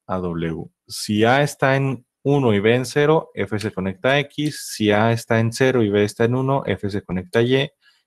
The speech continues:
Y si A está en cero, perdón, en uno y B está en uno, F se conecta a Z. Entonces, ¿qué valores tienen W, X, Y, Z? Pues los que yo escriba aquí, ¿sí?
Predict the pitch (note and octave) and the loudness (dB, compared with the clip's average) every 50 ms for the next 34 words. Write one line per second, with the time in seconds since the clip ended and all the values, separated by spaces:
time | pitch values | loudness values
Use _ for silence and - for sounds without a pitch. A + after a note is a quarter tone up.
0 | _ _ - G#2 - - G2+ G2 F#2+ G2 G2+ A2 A2 - - A#2 A2+ A2+ A#2 A#2 | _ _ -10 -10 -6 -2 2 2 4 4 4 2 2 0 0 0 0 0 -2 0
1 | - B2+ B2+ B2+ B2 B2 A#2 - - _ A2+ G2+ G2+ G2+ G2 F#2+ F#2+ G2+ A2+ A#2+ | 0 2 2 4 4 2 0 0 -2 _ 0 0 2 2 2 0 0 2 2 2
2 | B2 A2+ G2+ F#2 F#2 F#2 G2 G2+ G#2 - - A#2+ A#2+ B2 A#2+ A#2+ B2 B2+ B2 B2 | 2 2 2 0 2 2 2 0 0 -2 -2 -2 -2 -2 -2 -2 -2 -2 -4 -4
3 | - _ _ _ _ - G2+ F#2 F#2 - G#2 - G2 - - E2+ D#2 D#2 - _ | -8 _ _ _ _ -4 -4 -2 -2 -4 -6 -6 -8 -10 -10 -10 -10 -10 -12 _
4 | _ E2+ E2 E2+ - - - C3 - _ _ _ _ _ _ _ _ - - - | _ -10 -8 -8 -8 -6 -8 -8 -8 _ _ _ _ _ _ _ _ -20 -20 -20
5 | - - - - - - - - - A2 A2+ A2+ A#2+ A#2 A2+ A2 - A#2 G#2+ G#2+ | -20 -20 -20 -20 -20 -20 -18 -8 -4 -4 0 2 4 4 4 4 4 2 2 2
6 | - - - - _ _ _ _ _ _ _ _ _ _ _ _ - - D#3+ E3 | 0 -2 -6 -10 _ _ _ _ _ _ _ _ _ _ _ _ 0 4 4 6
7 | F#3 F3+ F#3 F3+ G3 F#3+ F#3 - - D#3+ D#3 D#3+ D#3+ D#3 C#3 B2 A2 A2+ A2 A#2 | 6 6 8 6 6 4 4 2 0 2 2 2 2 2 2 2 2 2 2 4
8 | A#2+ C3 C3+ C3+ C3 C3 - C3+ B2+ A#2+ C3 C3 C3 B2+ C3+ C#3 C#3 C#3+ D#3 D#3 | 4 2 2 0 -2 -4 -6 -8 -4 -2 0 0 0 0 -2 -2 -2 -2 -2 -4
9 | D#3 - A#2+ G2+ F#2 F2 - - F2 F2+ F2 F2 F2+ - - F#2+ F2+ F2 F2 F#2 | -4 -6 -8 -8 -8 -8 -8 -8 -6 -4 -4 -6 -6 -10 -12 -8 -6 -6 -6 -6
10 | F2+ - - E3 - _ _ _ _ _ _ _ - - B2+ | -8 -10 -12 -14 -14 _ _ _ _ _ _ _ -20 -20 -20